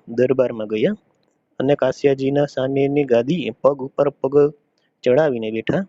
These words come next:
સ્વામીને જોતા કસિયોજી તો સ્તબ્ધ થઈ ગયો. સિંહ આગળ જાણે શિયાળ જોઈ લ્યું. પાસે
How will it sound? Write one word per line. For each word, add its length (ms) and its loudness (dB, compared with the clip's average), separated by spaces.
સ્વામીને 580 0
જોતા 500 -2
કસિયોજી 680 2
તો 220 -2
સ્તબ્ધ 360 -2
થઈ 240 -2
ગયો. 340 -4
સિંહ 400 2
આગળ 360 2
જાણે 380 0
શિયાળ 480 0
જોઈ 220 -2
લ્યું. 260 -8
પાસે 480 -2